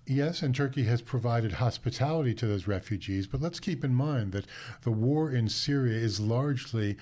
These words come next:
a result of Turkey's support to the Sunni Arab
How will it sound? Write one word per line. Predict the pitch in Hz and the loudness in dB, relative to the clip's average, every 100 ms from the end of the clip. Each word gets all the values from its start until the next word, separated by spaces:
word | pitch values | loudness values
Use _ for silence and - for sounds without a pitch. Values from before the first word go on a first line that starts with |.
| - - | -12 -6
a | 117 | 0
result | 110 104 98 117 113 110 | 2 2 2 2 2 0
of | 113 107 | -2 -4
Turkey's | - 127 120 123 110 | 0 0 2 2 0
support | - - - - 175 127 85 - - - - - - | -2 -4 -2 0 0 -2 -6 -14 -20 -20 -20 -18 -8
to | - 123 113 110 | 0 2 4 2
the | 110 | 0
Sunni | - - 135 127 123 120 | -2 2 4 6 6 4
Arab | 98 107 110 113 110 110 107 | 0 -2 0 0 0 0 -2